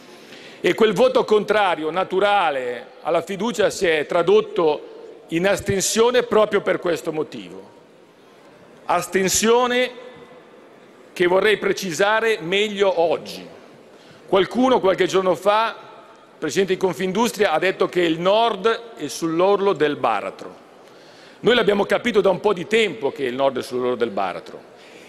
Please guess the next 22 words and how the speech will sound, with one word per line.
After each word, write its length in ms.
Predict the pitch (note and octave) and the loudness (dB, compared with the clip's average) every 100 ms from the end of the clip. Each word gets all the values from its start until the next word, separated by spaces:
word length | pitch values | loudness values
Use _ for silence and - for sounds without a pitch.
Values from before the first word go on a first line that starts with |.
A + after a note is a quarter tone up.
| - | -2
E 140 | E3 | 0
se 160 | - A#3 | 0 0
si 220 | - G#3+ | 0 -2
spegne 500 | - B3 C#4 C4 A3+ | 0 0 2 2 4
la 120 | G#3+ | 4
luce 400 | G3+ C4+ C4 A3 | 2 0 0 0
al 180 | G3 F#3 | 0 2
Nord 720 | G#3 C4 C#4 B3+ A3 C4 - | 2 4 2 0 2 2 0
è 160 | D3 D#3 | -4 -4
notte 560 | D#3+ G3 A3 - F#3 | 0 -2 -2 -2 0
fonda 600 | D#3 E3+ G3+ A#3 A3 G#3+ - | 0 2 2 2 0 0 0
per 340 | - G#3+ G3+ - | 2 2 2 0
tutti, 500 | A#3 A#3+ - - - - - - - | 2 2 -2 -18 -18 -18 -20 -16 -4
a 120 | F3 | 0
cominciare 580 | A3 G#3 F#3+ A3 A3+ G#3 | 2 2 0 0 2 2
da 140 | G3+ | 2
Roma. 340 | G#3+ A3 - A3 - - - - - - - - - - - - - | 4 4 2 -6 -12 -14 -14 -18 -16 -14 -16 -14 -12 -12 -16 -12 -2
E 200 | G3 G#3+ | 0 0
non 180 | G#3 | 0
è 240 | A3+ B3 G#3 - - - - - - - - | 0 0 0 -6 -12 -12 -12 -16 -12 -12 -2
che 100 | F#3 | -2
aspettando 1040 | F#3 A3 F#3+ G3+ G#3 G3 F#3 F3+ D#3+ D3 | 0 -2 0 0 0 -2 0 2 2 0